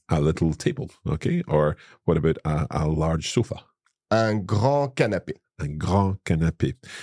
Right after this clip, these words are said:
Speaker 1: So this is the main knowledge that we need about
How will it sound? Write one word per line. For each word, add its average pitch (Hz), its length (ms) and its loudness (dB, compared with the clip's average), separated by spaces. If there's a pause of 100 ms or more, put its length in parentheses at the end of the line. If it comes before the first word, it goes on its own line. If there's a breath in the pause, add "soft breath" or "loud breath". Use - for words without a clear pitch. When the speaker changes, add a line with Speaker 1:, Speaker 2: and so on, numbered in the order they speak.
(380 loud breath)
Speaker 1:
So - 260 -2
this - 180 2
is 127 60 2
the 104 100 4
main 113 500 2 (100)
knowledge 80 560 0
that 85 200 2
we 90 180 2
need 85 340 2
about 80 320 2